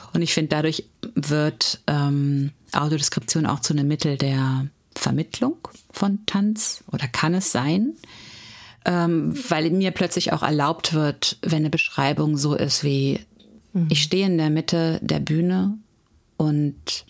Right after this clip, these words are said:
Speaker 1: mein Blick richtet sich auf euch und meine Hände ballen sich zu zwei Fäusten, dann kann das einfach sein, dass auch nur das, was ich sage, das auch bedeutet, was ich sage. Und dadurch entsteht so eine krasse Erleichterung von,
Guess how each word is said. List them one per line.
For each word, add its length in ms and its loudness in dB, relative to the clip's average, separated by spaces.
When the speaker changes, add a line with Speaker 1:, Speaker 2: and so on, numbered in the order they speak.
Speaker 1:
mein 280 0
Blick 520 -6
richtet 380 -4
sich 240 0
auf 180 -2
euch 560 -2
und 220 -2
meine 280 0
Hände 640 0
ballen 300 2
sich 240 -4
zu 120 -2
zwei 280 0
Fäusten, 520 0
dann 160 2
kann 200 2
das 120 0
einfach 320 0
sein, 240 2
dass 140 0
auch 140 0
nur 160 2
das, 420 0
was 160 0
ich 100 0
sage, 380 0
das 260 0
auch 140 0
bedeutet, 580 0
was 140 0
ich 100 0
sage. 380 0
Und 160 2
dadurch 240 0
entsteht 360 0
so 100 0
eine 100 0
krasse 340 0
Erleichterung 880 0
von, 320 0